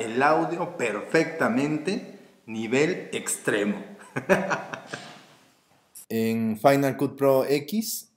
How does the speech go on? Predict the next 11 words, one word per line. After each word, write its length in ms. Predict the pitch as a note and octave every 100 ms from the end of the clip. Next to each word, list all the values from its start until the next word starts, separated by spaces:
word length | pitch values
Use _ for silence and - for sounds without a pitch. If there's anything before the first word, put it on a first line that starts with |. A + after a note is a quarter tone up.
| _ -
este 480 | A2 - A2+ G#2+
es 140 | G#2+ G#2
versión, 680 | G2 F#2+ - A2 A2 A2 G#2+
esta 180 | -
es 80 | G#2
versión 540 | G#2+ F#2 - G#2+ G#2 G#2
diez 420 | C3 D#3 D#3 -
punto 340 | - G#2+ G2+
tres 200 | B2+ C3
punto 300 | - G#2 G2
uno. 380 | C3 F#3 B3